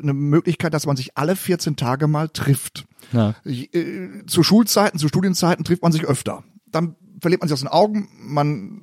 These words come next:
Speaker 1: man heiratet, man kriegt Kinder, man sieht man, sieht man, sieht man sich nicht mehr so oft und dann alle zwei Wochen samstags. Wie geht es der Frau? Wie geht es den Eltern? Wie geht es den Kindern? Weißt du, und da, da klopft man so alles mal so in einer Stunde ab.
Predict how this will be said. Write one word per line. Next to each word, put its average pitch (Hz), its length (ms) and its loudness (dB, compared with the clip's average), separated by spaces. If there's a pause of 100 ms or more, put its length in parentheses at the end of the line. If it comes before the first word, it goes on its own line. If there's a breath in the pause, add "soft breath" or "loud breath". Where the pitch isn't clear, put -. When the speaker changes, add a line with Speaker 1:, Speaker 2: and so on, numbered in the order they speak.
Speaker 1:
man 139 200 0
heiratet, 185 380 2
man 143 100 2
kriegt 135 180 -2
Kinder, 185 460 2
man 147 400 -2
sieht 139 180 -2
man, 165 140 2
sieht 143 120 -4
man, 151 240 2
sieht 143 220 -4
man 156 140 2
sich 139 160 -2
nicht 165 80 2
mehr 151 100 4
so 135 100 6
oft 147 220 2
und 135 140 -4
dann 190 200 -2 (300 loud breath)
alle - 260 -10
zwei 156 260 -4
Wochen 165 260 2
samstags. 127 540 0 (380 loud breath)
Wie 147 140 0
geht 185 180 -2
es 190 60 -2
der 151 140 0
Frau? 170 440 2 (260 loud breath)
Wie 147 140 6
geht 170 180 4
es 175 60 4
den 156 140 -2
Eltern? 135 640 0
Wie 139 120 0
geht 170 160 2
es 170 60 6
den 165 140 0
Kindern? 123 500 -2
Weißt 170 160 -2
du, - 40 -4
und 180 160 -4
da, - 60 -4 (200)
da 180 80 -4
klopft - 240 0
man 220 120 2
so 175 100 2
alles 226 180 0
mal 214 140 2
so 196 160 4
in 190 80 -2
einer 165 80 2
Stunde 240 380 2
ab. 214 200 -4